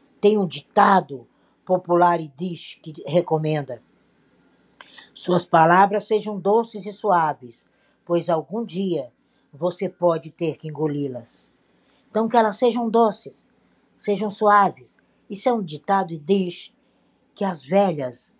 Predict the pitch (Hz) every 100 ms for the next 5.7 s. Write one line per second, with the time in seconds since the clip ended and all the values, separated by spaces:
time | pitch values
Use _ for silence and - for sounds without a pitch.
0 | _ _ _ - 151 190 180 151 143 147
1 | - - 147 131 120 113 _ _ _ _
2 | _ _ _ _ - 160 - 170 165 -
3 | 185 180 175 131 - _ - 165 156 151
4 | 156 180 196 185 202 185 160 185 185 175
5 | - 190 175 156 143 139 135